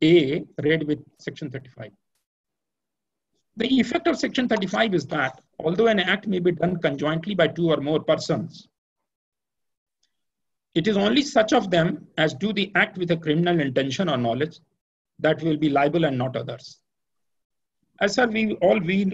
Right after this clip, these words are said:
uh, all of us, as we know, that, uh, that intention is,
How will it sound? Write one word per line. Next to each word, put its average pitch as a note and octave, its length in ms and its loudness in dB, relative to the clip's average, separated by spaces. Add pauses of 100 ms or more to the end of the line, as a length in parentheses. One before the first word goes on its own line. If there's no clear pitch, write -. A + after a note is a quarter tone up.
(100)
uh, D#3+ 260 -4
all G3 120 6
of G#3+ 140 4
us, F#3 160 -2
as E3+ 160 2
we E3 100 0
know, C#3 400 0 (680)
that, D#3+ 340 2
uh, C3+ 280 2 (1040)
that D#3+ 240 2 (2000)
intention A#3+ 560 2
is, - 200 -4